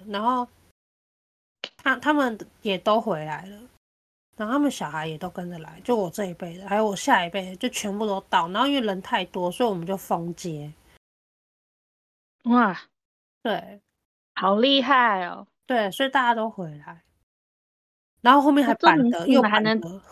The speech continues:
Speaker 1: 我们板的又封街。
Speaker 2: 哦，又板的。
Speaker 1: <laughs> 对，我不知道是他们很爱板的。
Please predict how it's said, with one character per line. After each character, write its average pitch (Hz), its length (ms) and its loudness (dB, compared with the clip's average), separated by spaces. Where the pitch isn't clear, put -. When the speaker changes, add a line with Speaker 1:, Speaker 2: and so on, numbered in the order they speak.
Speaker 1:
我 226 80 -4
们 202 100 -4
板 185 200 0
的 196 100 0
又 233 160 4
封 214 200 -2
街。 196 60 -2
Speaker 2:
哦， 214 40 0
又 254 180 4
板 190 220 -6
的。 196 100 -18
Speaker 1:
<laughs> - 240 -20
对， 320 120 6
我 262 100 6
不 262 120 4
知 - 20 4
道 330 140 8
是 302 80 2
他 302 160 8
们 302 80 6
很 254 160 4
爱 262 180 4
板 185 360 2
的。 226 100 4